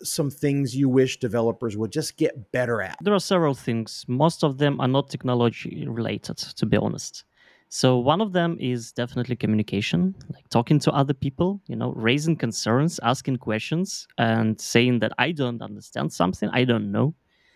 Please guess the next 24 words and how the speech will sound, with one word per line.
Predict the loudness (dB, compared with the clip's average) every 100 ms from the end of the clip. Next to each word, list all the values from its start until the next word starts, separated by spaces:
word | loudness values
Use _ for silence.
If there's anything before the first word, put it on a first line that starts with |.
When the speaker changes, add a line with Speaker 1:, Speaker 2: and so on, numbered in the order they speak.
| _ -10
Speaker 2:
I | 0
cannot | 2 4
understand | 2 0 2 2 2
what | -2
you | -4
are | -4
saying." | -4 -2 0 0 -2 -6 _ _ _ _ _ _
Those | 2 2 0
are | -2 -2
vital | 0 0 0 -6 -12 -14 _ _
in | -12 -4 2
any | 2 2
teamwork. | 2 4 4 0 -6 -12 -20 _ _ _
And | -6 -6 -2
developers | 0 0 2 -2 -2 -6 0
are | 2 2
notoriously | -2 0 2 2 0 -2
bad | 2 2 2
with | -2 -2
that | -2 -4 -4
right | -6 -2
from | -2
the | -2
start. | 2 2 2 -4